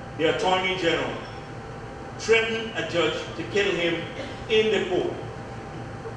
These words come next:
The last person who did that to me, they found him dead when the judge ruled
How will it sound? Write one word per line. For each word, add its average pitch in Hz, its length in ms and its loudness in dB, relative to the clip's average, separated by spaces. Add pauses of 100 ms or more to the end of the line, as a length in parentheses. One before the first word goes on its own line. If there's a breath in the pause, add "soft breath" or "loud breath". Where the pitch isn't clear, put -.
(720)
The 143 100 2
last 160 420 4
person 165 440 2
who 175 140 -2
did 170 260 2
that 156 240 2
to 156 100 -4
me, 151 160 -2
they 143 180 0
found 143 240 0
him 139 200 -2
dead 131 240 -2 (1040)
when 139 120 -4
the 143 120 2
judge 139 280 2
ruled - 280 -2